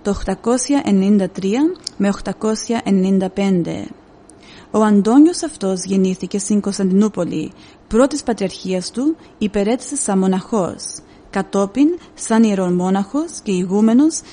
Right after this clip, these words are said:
σε μια από τις μονές της πρωτεύουσας. Ήταν άντρας όσιος, με αρετές γεμάτους, ναός ευσπλαχνίας και καλοσύνης.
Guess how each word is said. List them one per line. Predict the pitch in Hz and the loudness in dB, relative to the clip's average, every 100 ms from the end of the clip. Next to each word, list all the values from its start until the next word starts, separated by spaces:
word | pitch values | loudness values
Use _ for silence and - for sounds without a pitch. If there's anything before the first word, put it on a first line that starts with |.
| - | -18
σε | - 220 | 0 4
μια | 208 269 | 6 4
από | 302 | 2
τις | 240 | 2
μονές | 196 185 190 202 | 0 2 0 0
της | - - | -6 -6
πρωτεύουσας. | 190 185 202 180 170 156 123 - - - - - - - - - | -6 -2 -2 -2 -8 -8 -10 -12 -18 -20 -20 -20 -20 -20 -20 -6
Ήταν | 233 269 277 - | -2 2 2 4
άντρας | 202 196 190 - | 2 2 0 -4
όσιος, | 185 196 196 254 320 311 - - - | -4 -4 -4 -6 -8 -8 -16 -8 -2
με | 196 | 0
αρετές | 196 190 254 254 | 0 0 0 0
γεμάτους, | 214 180 180 196 277 330 - - - - | -2 0 0 -2 -6 -8 -8 -16 -20 -2
ναός | 196 196 202 285 - | 0 2 2 2 0
ευσπλαχνίας | 202 - 185 - 202 220 226 226 | -8 -6 -10 -2 2 2 2 -2
και | - 196 | -6 -6
καλοσύνης. | 190 185 - 208 196 165 151 - - | -4 -4 -4 -2 0 0 -2 -4 -14